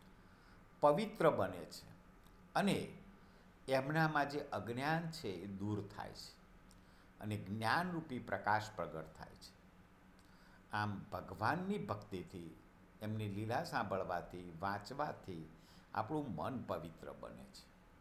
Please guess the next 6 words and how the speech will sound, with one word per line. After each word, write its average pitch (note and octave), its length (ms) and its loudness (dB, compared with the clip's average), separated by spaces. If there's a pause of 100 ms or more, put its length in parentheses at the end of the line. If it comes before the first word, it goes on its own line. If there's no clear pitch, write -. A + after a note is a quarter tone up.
(960)
ભગવાનના A#2 760 2 (160)
અવતારના C3 720 6
જે B2+ 240 2
લીલાના B2+ 680 4
સ્થળો D#3 500 4
છે, - 420 -6